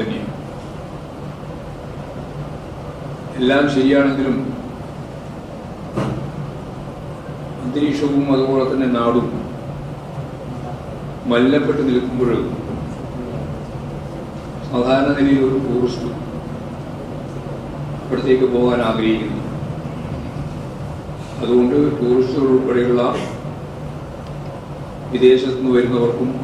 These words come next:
ആഭ്യന്തര ടൂറിസത്തിന്റെ ഭാഗമായി എത്തുന്നവർക്കും മാത്രമല്ല കേരളത്തിന് തന്നെ ആരോഗ്യകരമായ വളർച്ച ഏറ്റവും ആവശ്യമായ ഒന്നാണ് മാലിന്യമുക്ത കേരളം എന്നത്.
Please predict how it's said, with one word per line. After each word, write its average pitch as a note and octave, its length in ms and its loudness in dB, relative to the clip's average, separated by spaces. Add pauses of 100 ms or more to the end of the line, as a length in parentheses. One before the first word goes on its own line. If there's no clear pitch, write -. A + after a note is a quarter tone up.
ആഭ്യന്തര B2+ 380 2 (140)
ടൂറിസത്തിന്റെ B2 500 0 (140)
ഭാഗമായി A#2+ 460 0
എത്തുന്നവർക്കും A#2+ 560 -2 (1400)
മാത്രമല്ല C#3 400 2 (120)
കേരളത്തിന് C#3 540 2
തന്നെ D3 200 2 (180)
ആരോഗ്യകരമായ C#3+ 680 6 (100)
വളർച്ച - 300 2 (2250)
ഏറ്റവും C#3 300 6 (140)
ആവശ്യമായ C#3 600 6 (320)
ഒന്നാണ് A#2+ 360 4 (2000)
മാലിന്യമുക്ത B2+ 720 6 (840)
കേരളം A2+ 360 6 (220)
എന്നത്. - 240 -2